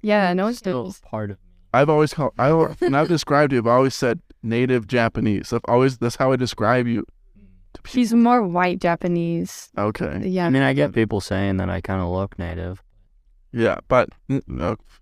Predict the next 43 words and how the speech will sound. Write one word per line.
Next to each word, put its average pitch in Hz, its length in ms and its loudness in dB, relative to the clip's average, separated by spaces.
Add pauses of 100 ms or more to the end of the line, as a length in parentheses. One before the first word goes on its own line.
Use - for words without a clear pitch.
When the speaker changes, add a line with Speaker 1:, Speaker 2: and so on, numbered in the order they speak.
Speaker 3:
now 117 240 0
it's, 143 240 -4
now 156 220 2
it's, - 220 -10 (140)
now 123 220 2
I 120 40 2
know 120 120 0
you've - 160 -2
been 104 160 -4
lying 117 240 0
to - 100 -14
me 95 80 -6
for 87 100 -12
so - 180 -8
long. 95 460 -4
Speaker 1:
Yeah. 180 460 -6 (160)
Speaker 3:
So 123 120 -4
is 120 120 0
your 117 100 0
mom 110 300 2 (100)
full 104 280 -2
Japanese? 127 500 -6
Speaker 2:
Yeah. 90 220 -10 (920)
Yep. 98 220 -6 (320)
Speaker 3:
I 127 40 -12
feel 190 120 0
like 180 80 2
it's 131 160 -6
always 110 260 4
how 101 140 0
it 90 80 -2
is. - 300 -12 (300)
Caden's 117 380 0
mom 104 260 2
is - 100 -6
like 78 140 -4
that 80 140 -6
too. - 200 -4
She's 95 340 -8
Speaker 2:
Yeah. 98 120 -8
Speaker 3:
the - 40 -12 (760)
Japanese 101 480 -2
side. 104 280 -4